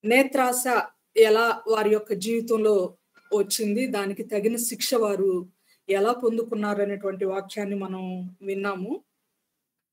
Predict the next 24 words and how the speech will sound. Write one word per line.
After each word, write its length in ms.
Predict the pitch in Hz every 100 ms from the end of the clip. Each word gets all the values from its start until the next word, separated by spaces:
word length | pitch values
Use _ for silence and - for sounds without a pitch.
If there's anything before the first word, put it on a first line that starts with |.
| _ _ _ _ 233
అయితే 480 | 254 349 294 262 370 302 254
ఈ 100 | 254
యొక్క 340 | 269 269 - 240 220 214 233
వారంలో 520 | 220 269 269 247 262
దాని 260 | 214 214
కంటిన్యూయేషన్‌గా 1160 | 214 226 262 302 277 240 254 226 226 214 202 226 - -
ఆ 100 | 214
ముగ్గురు 400 | 214 220 294 330
జీవితాలను 580 | 269 277 269 247 247 233
విడివిడిగా 580 | 226 247 285 294 285
ధ్యానం 420 | 214 190 220 226 240
చేయాలని 760 | 240 220 202 202 214 190 196 _ _ _ _ _ _ _ -
ప్రభు 320 | 214 196 269
నాకు 300 | 254 220 214
అనుగ్రహించిన 680 | 208 208 240 226 220 220 208
ఒక 300 | 196 190 190
చిన్న 280 | 202 208 220
తలంపును 560 | 226 196 226 226 -
బట్టి 440 | 208 196 196 254 247
నేను 240 | 208 196
మీ 120 | 190
ముందుకు 680 | 190 190 190 - 214 202 175
వచ్చి 300 | 175 180 -
ఉన్నాను. 420 | 185 180 180 254